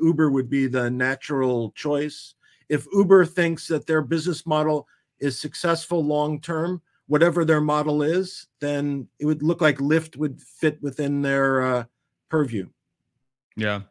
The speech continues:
Speaker 2: And, and I wonder too, you know, one of the things that Ark brought up, Ark Invest brought up a, a while ago around Tesla building its own network, its own ride-sharing network, where, you know, F S D could be turned on as a,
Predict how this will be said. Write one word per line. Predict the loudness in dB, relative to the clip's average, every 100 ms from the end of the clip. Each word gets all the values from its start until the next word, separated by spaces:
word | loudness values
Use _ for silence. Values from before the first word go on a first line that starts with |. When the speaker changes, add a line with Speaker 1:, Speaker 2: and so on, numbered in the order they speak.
| _ -20 _ _ -6
Speaker 2:
And, | 0
and | 2
I | 2
wonder | 2 2 0
too, | 0 0 2 2 2
you | 2
know, | 4
one | 2
of | 2
the |
things | 0 2 2
that | 4 2 0 -16 -2
Ark | 2 2 2 -2
brought | 0 2
up, | 0 2
Ark | 2 2
Invest | 2 0 0
brought | 0 2
up | 2
a, | 0 -4
a | -2
while | 2 2
ago | 2 2
around | 2 2 2 0 -4 -4
Tesla | -2 -2 -4
building | -2 0 0
its | 0
own | 0 2
network, | 2 0 0 -2 -2 -6
its | -2
own | 0 2
ride-sharing | 0 -2 -2 0 0
network, | 0 0 -2 -2 -6 _ _ -20 _
where, | 0 4 6 4 0 -2
you | 0
know, | 0
F | 0 -2 -2
S | -4
D | 0 2 4 4 0 -6 _ 0
could | 0
be | 2
turned | -6 -2 0 2 2
on | 2 2 2 0
as | 0 -2 0
a, | 2 2 2 0 -4